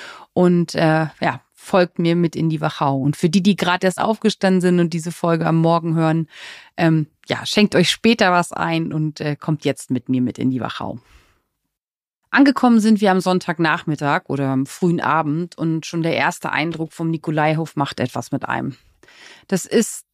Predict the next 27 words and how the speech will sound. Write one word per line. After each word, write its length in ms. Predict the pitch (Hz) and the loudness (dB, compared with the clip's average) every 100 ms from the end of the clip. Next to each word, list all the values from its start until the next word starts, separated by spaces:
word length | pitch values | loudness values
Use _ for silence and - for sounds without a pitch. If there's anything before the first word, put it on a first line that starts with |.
| - | -8
kein 480 | 185 180 185 180 170 | 0 2 2 2 0
Weingut, 380 | 165 190 196 | 0 0 -4
wie 60 | 180 | -2
man 180 | 180 170 | -2 -2
sich 140 | 170 | -4
das 160 | 170 - | -6 -6
vorstellt, 880 | - 175 185 - - 147 160 196 - - | -2 0 0 -4 -4 0 0 -2 -6 -8
also 240 | 147 156 | -4 -4
kein 260 | - 160 165 | -2 0 0
schicker 280 | 185 180 | 0 -2
Verkostungsraum 960 | 160 180 - 202 - 180 170 - 175 165 | -2 -4 -2 -2 -2 -6 -6 -4 -4 -2
mit 120 | 160 | -2
Designermöbeln, 960 | 175 160 156 165 160 156 151 156 156 156 - - - - | -2 0 0 2 0 0 -2 -2 -6 -8 -14 -20 -20 -8
sondern 480 | - 190 190 185 185 | 0 4 4 2 0
ein 220 | 170 185 | 0 0
Ort, 360 | 165 190 202 | 2 0 0
der 100 | 196 | -2
seine 180 | 180 175 | 0 -2
Geschichte 460 | 170 - 196 - 175 | -2 -2 -4 -4 -4
nicht 160 | 170 | -4
verstecken 600 | - 165 - 160 - 165 | -2 -2 0 -2 0 2
muss 280 | 175 233 - | 2 2 0
und 260 | - 175 170 - - | -2 0 0 -6 -4
auch 360 | 151 160 - - | -2 -2 -6 -2
gar 180 | 175 165 | 2 2
nicht 220 | 170 - | 0 -4
tut. 400 | - 135 - - | -10 -10 -12 -20